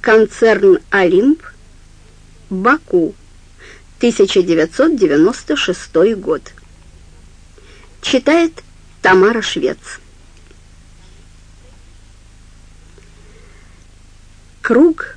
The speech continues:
размыкается. «Нам нужна помощь», считал поэт. Эдвард Дорн. «Салли».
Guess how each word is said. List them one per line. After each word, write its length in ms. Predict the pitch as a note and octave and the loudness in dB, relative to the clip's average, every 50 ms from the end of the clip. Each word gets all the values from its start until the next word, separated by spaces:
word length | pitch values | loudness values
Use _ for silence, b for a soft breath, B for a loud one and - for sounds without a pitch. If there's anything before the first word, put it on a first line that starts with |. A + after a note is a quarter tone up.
| - - | -8 -4
размыкается. 960 | A3 A3 A3+ A#3 B3+ A#3+ A#3+ A3+ - - F3 - - - - - - - - G#3 - - - - - - - - - - - - - - - - - - - - - - - - - - - - - - - - b b b b b b b b - - - - - - - - - - - | -2 0 0 0 0 0 -2 -2 -4 -8 -10 -10 -12 -16 -20 -20 -20 -20 -20 -20 -20 -20 -20 -20 -20 -20 -20 -20 -20 -20 -20 -20 -20 -20 -20 -20 -20 -20 -20 -20 -20 -20 -20 -20 -20 -20 -20 -20 -20 -20 -20 -20 b b b b b b b b -20 -20 -20 -20 -20 -20 -20 -20 -20 -8 -2
«Нам 340 | A3 A3+ A#3+ C#4 D4+ D4 C#4+ | 0 2 4 6 6 8 8
нужна 380 | C#4 C4 A#3+ - B3 C4+ C#4+ | 6 4 2 0 0 0 0
помощь», 640 | C#4 - C#4 D4+ C#4+ G3+ - - - - - - - - - - - - - - - | 0 0 0 0 0 0 -2 -6 -10 -12 -12 -14 -16 -18 -20 -20 -20 -20 -20 -20 -14
считал 520 | - - - - - - - - D3+ D3+ F3 | -10 -8 -4 0 0 0 0 0 -2 -2 -2
поэт. 340 | - - E3 F3 - - - - - - - - - - - - - - - - - - - - - - - - - - b b b b b b b b b - - | -4 -8 -8 -8 -10 -12 -14 -18 -20 -20 -20 -20 -20 -20 -20 -20 -20 -20 -20 -20 -20 -20 -20 -20 -20 -20 -20 -20 -20 -20 b b b b b b b b b -12 -2
Эдвард 640 | - A3 B3+ B3 A#3+ A#3 B3+ C4+ C4+ - - - - - - - - - | 0 2 2 2 2 0 0 0 -2 -4 -10 -20 -20 -20 -20 -20 -18 -16
Дорн. 460 | - G3 G#3 F#3+ E3+ - - - G3 - - - - - - - - - - - - - - - - - - - - - - - - - - - - - - - - - - - - - - b b G#4+ b b b b b b - - - - - - - - - - - - - - - - - - | -6 0 2 2 2 0 -2 -6 -8 -10 -14 -20 -20 -20 -20 -20 -20 -20 -20 -20 -20 -20 -20 -20 -20 -20 -20 -20 -20 -20 -20 -20 -20 -20 -20 -20 -20 -20 -20 -20 -20 -20 -20 -20 -20 -20 -20 b b -20 b b b b b b -20 -20 -20 -20 -20 -20 -20 -20 -20 -20 -20 -20 -20 -20 -20 -20 -20 -20
«Салли». 600 | - - - C4 B3+ A#3+ G3+ D#3+ C#3 C3 - - | -18 -6 -4 -2 0 2 0 0 -2 -4 -8 -10